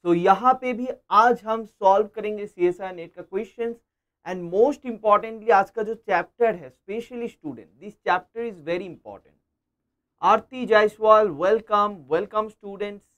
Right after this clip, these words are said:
welcome in our live session। आज का जो टॉपिक है स्टूडेंट, देख सकते हो आप, लॉजिकल डिडक्शन।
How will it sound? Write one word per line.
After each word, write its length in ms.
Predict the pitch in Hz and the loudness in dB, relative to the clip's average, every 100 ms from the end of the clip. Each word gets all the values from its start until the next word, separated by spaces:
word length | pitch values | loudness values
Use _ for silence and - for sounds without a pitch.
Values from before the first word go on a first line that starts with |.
| _ _ _ _ _ _ _ 127 127 | _ _ _ _ _ _ _ -20 -4
welcome 480 | 185 214 214 214 214 - _ | -2 -2 0 0 0 -10 _
in 140 | 165 | -2
our 100 | 185 180 | 0 2
live 240 | 180 196 - - | 2 0 -2 0
session। 320 | 220 214 139 110 _ _ _ _ _ _ _ _ - | 0 0 -14 -20 _ _ _ _ _ _ _ _ 2
आज 240 | 202 - | 2 2
का 180 | - 277 | 2 2
जो 120 | 269 277 | 2 0
टॉपिक 360 | 202 202 254 226 | 2 2 0 -12
है 80 | 233 | -12
स्टूडेंट, 460 | - 220 214 220 156 | -10 -2 0 0 0
देख 220 | 196 214 | 0 0
सकते 340 | 226 214 - | -4 -8 0
हो 80 | 220 | 4
आप, 280 | 202 202 202 | 6 6 2
लॉजिकल 920 | 156 151 160 190 202 247 - 240 233 | -10 2 4 4 0 -8 4 6 6
डिडक्शन। 720 | 185 170 170 160 - _ 117 | 4 -2 0 0 -2 _ -20